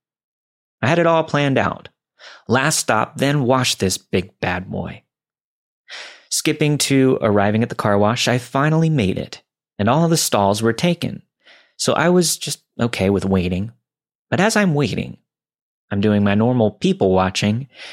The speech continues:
and I observe this older man in front of me,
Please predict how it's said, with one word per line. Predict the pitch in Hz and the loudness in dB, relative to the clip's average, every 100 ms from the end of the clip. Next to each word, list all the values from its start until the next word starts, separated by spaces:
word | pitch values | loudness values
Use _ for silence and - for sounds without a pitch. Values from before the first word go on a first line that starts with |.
| - _ _ _ | -20 _ _ _
and | 127 131 | -2 2
I | |
observe | 156 123 120 156 175 160 | 2 0 2 2 2 2
this | 131 117 - | 0 0 0
older | 113 139 151 | 0 2 2
man | 120 98 95 90 | 2 2 0 -2
in | - 98 | -2 -4
front | - 120 - | -2 -2 -2
of | 87 | -4
me, | 87 52 - | -4 -8 -16